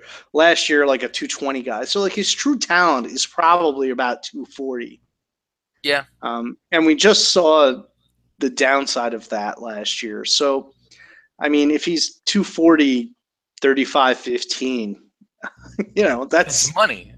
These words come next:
Speaker 2: <laughs>
Speaker 1: Yeah, it's really, really good. So, uh, no, I do not have an issue with trading Moustakas for Frazier. Um, I agree with you that I think Frazier is a nice buy low candidate early in the year because,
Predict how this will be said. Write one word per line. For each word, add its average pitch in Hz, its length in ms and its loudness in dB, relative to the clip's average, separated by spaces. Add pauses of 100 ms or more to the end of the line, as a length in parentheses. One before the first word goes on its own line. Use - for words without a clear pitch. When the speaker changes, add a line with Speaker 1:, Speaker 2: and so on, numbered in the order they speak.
Speaker 2:
<laughs> - 80 -10 (640)
Speaker 1:
Yeah, 175 240 6
it's 143 160 0
really, 147 360 6
really 135 260 2
good. 120 380 -2
So, 143 360 0
uh, 160 220 -2
no, 170 180 4
I 131 140 4
do 156 160 2
not 151 200 2
have 147 120 0
an 143 80 -2
issue 131 260 -4
with 131 100 -4
trading 123 320 -4
Moustakas 120 600 -6
for 120 300 -10
Frazier. 117 560 -8 (440)
Um, 117 340 -6 (280)
I 135 100 2
agree 131 380 0
with 127 180 -2
you 123 200 -2
that 117 220 -4 (280)
I 127 160 -4
think 127 180 -6
Frazier 123 400 -2
is 117 140 -4
a 120 80 -2
nice 117 240 -2
buy 117 180 -2
low 113 200 0
candidate 113 500 -2
early 120 360 -2
in 113 100 -2
the 110 80 -6
year 113 300 -4
because, 110 600 -4